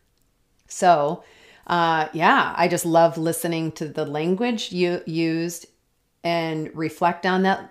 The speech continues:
word choice, that phrasing choice. And then the person just massages it out, and we just kind of bounce back and forth. Again, I'm not the expert of their life. They are. And I just do a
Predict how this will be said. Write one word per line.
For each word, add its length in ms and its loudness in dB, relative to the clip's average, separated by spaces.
word 440 0
choice, 380 -2
that 280 -2
phrasing 500 -4
choice. 600 -4
And 240 4
then 240 2
the 80 -2
person 560 0
just 240 -2
massages 640 -2
it 100 -4
out, 420 -2
and 100 4
we 80 8
just 220 2
kind 180 0
of 80 0
bounce 300 2
back 240 2
and 100 -6
forth. 600 -2
Again, 480 2
I'm 140 -2
not 220 -2
the 140 0
expert 400 -2
of 120 -6
their 140 -2
life. 340 -2
They 220 -4
are. 340 -6
And 640 -2
I 240 0
just 340 -6
do 140 -2
a 20 -2